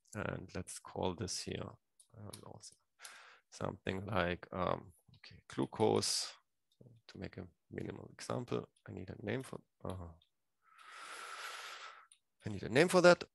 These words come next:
So, and, um, I will just call this glucose. Okay, so far so good.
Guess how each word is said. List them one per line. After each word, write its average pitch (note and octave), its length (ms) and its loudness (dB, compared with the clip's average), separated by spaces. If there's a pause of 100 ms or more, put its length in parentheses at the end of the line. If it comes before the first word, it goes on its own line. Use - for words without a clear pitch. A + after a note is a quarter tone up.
(160)
So, - 360 8 (240)
and, B2 460 4 (220)
um, B2 880 6 (360)
I G#2 120 0
will F#2+ 100 -4
just - 320 -6 (340)
call - 220 -6
this - 180 -8
glucose. - 440 -14 (260)
Okay, - 160 0 (220)
so - 100 -20
far - 120 0
so C#3+ 100 -8
good. F#3+ 160 2